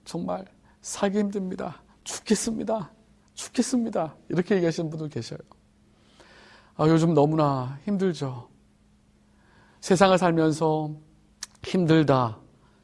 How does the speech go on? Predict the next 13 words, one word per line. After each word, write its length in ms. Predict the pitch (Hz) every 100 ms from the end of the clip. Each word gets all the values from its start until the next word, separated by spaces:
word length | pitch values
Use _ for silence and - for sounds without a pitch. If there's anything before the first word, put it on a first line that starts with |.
| -
괴롭다, 680 | 143 139 139 - 127 127 - _ _ _ _ _ _
억울하다, 800 | 143 143 151 175 151 147 131 - _ _ - - _
이런 300 | 180 214 233
생각들 480 | 233 214 196 185 160
때가 240 | 165 165
너무나 440 | 139 156 156 143 - - -
많은 560 | 135 117 135 160 175
것입니다. 420 | 147 - 127 127 123
그런데 260 | 196 220 226
여러분, 500 | 180 240 233 117 - - - - - - - -
오늘 400 | 196 254 285 233
말씀을 480 | 160 160 220 220
보시면 720 | 175 139 151 147 165 156 120